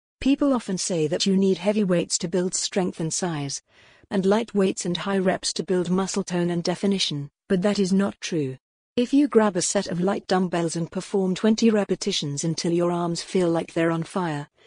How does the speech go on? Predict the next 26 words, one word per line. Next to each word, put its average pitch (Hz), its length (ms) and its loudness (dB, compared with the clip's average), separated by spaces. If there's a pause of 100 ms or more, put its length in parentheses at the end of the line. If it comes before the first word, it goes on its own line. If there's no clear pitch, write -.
(320)
your 202 160 4
muscles 214 420 2
will 185 140 2
be 185 160 0
under 175 240 -2
stress 175 440 -6
and 170 120 -2
they 185 100 2
will 185 180 2
respond 180 520 0
in 180 100 0
the 175 80 0
form 180 320 -2
of 160 120 -4
muscle 170 360 -2
growth. 139 460 -4 (800)
Heavy 233 280 2
lifting 220 400 2
is 160 120 -2
not 185 180 0
the 202 180 2
only 202 220 2
way 175 220 2
to 175 100 -2
build 175 300 0
muscle, 160 480 -4